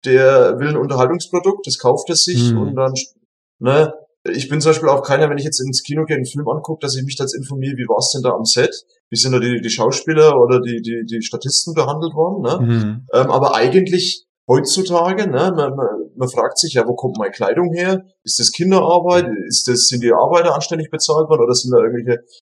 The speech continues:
Speaker 1: Frauen in Bangladesch ausgebeutet worden? Oder das Essen?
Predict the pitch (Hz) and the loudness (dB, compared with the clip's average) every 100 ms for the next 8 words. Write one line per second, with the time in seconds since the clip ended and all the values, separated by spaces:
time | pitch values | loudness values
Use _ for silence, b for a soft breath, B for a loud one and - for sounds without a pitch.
0 | _ - 117 123 117 113 110 104 139 - | _ 0 2 4 2 0 0 -2 -2 0
1 | 156 156 151 151 151 131 139 123 117 113 | 0 -4 -2 -2 -2 0 0 2 0 0
2 | - 147 180 175 | -2 -2 -2 -4